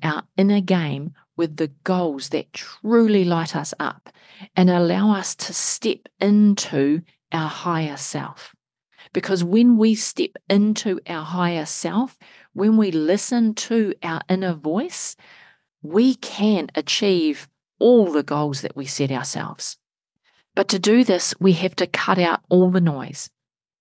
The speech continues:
We have to get quiet and we have to start to listen to ourselves and define goals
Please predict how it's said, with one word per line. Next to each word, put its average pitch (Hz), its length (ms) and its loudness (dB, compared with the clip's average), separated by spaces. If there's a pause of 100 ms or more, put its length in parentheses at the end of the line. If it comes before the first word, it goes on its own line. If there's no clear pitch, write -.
We 196 140 2
have 196 220 -4
to 214 80 -4
get 180 280 -2
quiet 190 680 0
and 180 120 -2
we 180 80 -4
have 190 280 -6
to 180 80 -2
start - 500 -2
to - 120 -4
listen 170 680 0 (280)
to 190 260 2
ourselves 156 880 -2
and 156 280 2
define 190 680 2
goals 165 460 0